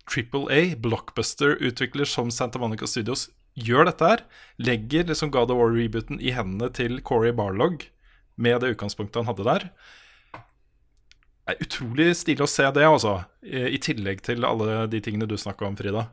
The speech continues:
Så det skjer ting på både liksom triple A og indie-scenen som jeg synes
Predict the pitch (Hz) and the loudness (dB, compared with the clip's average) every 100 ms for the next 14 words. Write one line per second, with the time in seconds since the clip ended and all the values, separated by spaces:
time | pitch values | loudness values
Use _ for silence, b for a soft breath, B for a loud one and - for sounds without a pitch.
0 | _ - - 117 120 120 143 - 131 - | _ -8 2 4 4 2 2 0 0 -4
1 | 127 117 135 123 95 101 123 117 120 107 | -8 -8 0 2 2 0 -2 -4 -6 -4
2 | - 110 117 - 104 98 113 117 b b | -2 2 2 0 -2 -2 -2 -6 b b
3 | b b _ - 101 92 98 107 101 110 | b b _ -8 -6 -6 -4 -4 -2 -4
4 | - 110 - 101 | -4 -4 -4 -4